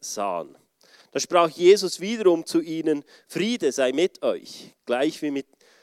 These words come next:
mit der Vater gesandt hat, so sende ich euch.‘ Und nachdem er das gesagt hatte, hauchte er sie an und sprach zu ihnen, ‚Empfangt den Heiligen Geist.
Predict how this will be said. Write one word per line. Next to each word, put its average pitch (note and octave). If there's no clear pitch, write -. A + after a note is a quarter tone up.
mit -
der C3
Vater C3+
gesandt C3+
hat, B2
so C#3
sende A#2
ich D3
euch.‘ -
Und B2
nachdem D#3
er G3
das F3
gesagt D#3
hatte, C3+
hauchte F3
er D#3
sie -
an E3
und D#3+
sprach C#3
zu -
ihnen, A#2
‚Empfangt C3
den C#3
Heiligen A2+
Geist. -